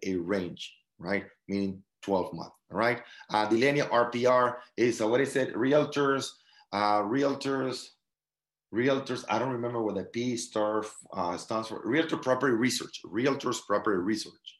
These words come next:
uh, uh, uh, Resources, I'm sorry, all right? Uh, all of you have access to the R P R site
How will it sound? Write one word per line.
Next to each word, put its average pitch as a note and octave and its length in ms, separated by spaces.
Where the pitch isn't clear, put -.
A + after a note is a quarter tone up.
uh, E2 260
uh, F2 160
uh, G#2 120
Resources, G#2+ 680
I'm F2+ 80
sorry, E2+ 240
all G#2+ 60
right? B2 220
Uh, G#2 300
all B2 160
of A2+ 140
you A#2+ 200
have G#2 180
access A2 540
to G2+ 140
the G2 200
R G#2+ 200
P A#2 120
R A#2 280
site B2 440